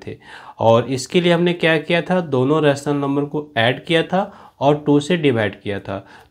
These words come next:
तो हमारा जो, आ, उसके बीच का रेशनल नंबर है वो हमको मिल गया था। अब यहाँ पे हमको क्या करना है ना, थ्री रेशनल नंबर्स निकालने हैं। तो हम कैसे निकालेंगे, आइए हम देख लें यहाँ पर।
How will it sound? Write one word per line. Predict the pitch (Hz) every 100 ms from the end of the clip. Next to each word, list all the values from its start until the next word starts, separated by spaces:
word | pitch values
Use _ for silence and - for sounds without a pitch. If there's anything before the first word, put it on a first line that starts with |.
| -
तो | 170
हमारा | 139 127 131 151 143 - 120
जो, | 117 139 147 147
आ, | 120 113 110
उसके | 117 120 156
बीच | 131 139 147
का | 143 127
रेशनल | 120 120 139
नंबर | 127 113 123
है | 151
वो | 170
हमको | 123 123 139
मिल | 107 104
गया | 101 95
था। | - 101 - - - - -
अब | 151 165
यहाँ | 156 165 190
पे | 190
हमको | 185 190
क्या | 185 180
करना | 175 180 185
है | 196
ना, | 208 208 -
थ्री | 170 196
रेशनल | 190 151 143 147
नंबर्स | 139 131 139 -
निकालने | 107 104 98 101
हैं। | 101 107 _ - - - -
तो | 139
हम | 139 160
कैसे | 156 117 113 160
निकालेंगे, | 151 147 147 143 147 160 151 -
आइए | 110 127 165 -
हम | 110 104 101
देख | 117 123
लें | 127
यहाँ | 123 117
पर। | 113 156 170